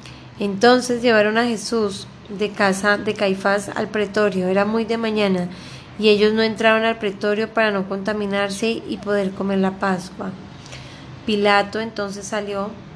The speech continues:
fuera hacia ellos y dijo: "¿Qué acusación traéis contra este hombre?". Ellos respondieron y le dijeron: "Si este hombre no fuera malhechor, no te lo hubiéramos entregado". Entonces Pilato les dijo: "Llevadle vosotros y juzgadle conforme a vuestra ley".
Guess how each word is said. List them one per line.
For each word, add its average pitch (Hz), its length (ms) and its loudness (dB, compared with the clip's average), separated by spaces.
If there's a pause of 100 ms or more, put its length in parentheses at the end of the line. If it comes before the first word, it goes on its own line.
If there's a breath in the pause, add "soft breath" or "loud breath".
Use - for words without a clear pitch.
(240)
fuera 220 320 6
hacia 226 240 2
ellos 202 320 -2
y 214 80 -4
dijo: 190 360 -2 (460 loud breath)
"¿Qué 220 180 4
acusación 220 680 0
traéis 202 380 -4
contra 202 500 -6
este 190 340 -2
hombre?". 185 400 0 (880)
Ellos 208 240 4
respondieron 196 600 2
y 208 60 0
le 208 120 2
dijeron: 190 440 0 (640 loud breath)
"Si 254 200 4
este 277 360 8
hombre 262 220 6
no 262 100 2
fuera 254 200 2
malhechor, 233 480 0
no 240 120 0
te 247 120 -2
lo 240 80 2
hubiéramos 190 380 2
entregado". 185 600 2 (420 loud breath)
Entonces 208 480 -4
Pilato 214 400 0
les 214 180 0
dijo: 214 220 0
"Llevadle 208 460 2
vosotros 240 580 2
y 254 80 -2
juzgadle 208 480 2
conforme 220 400 0
a 196 60 4
vuestra 208 360 0
ley". 190 260 2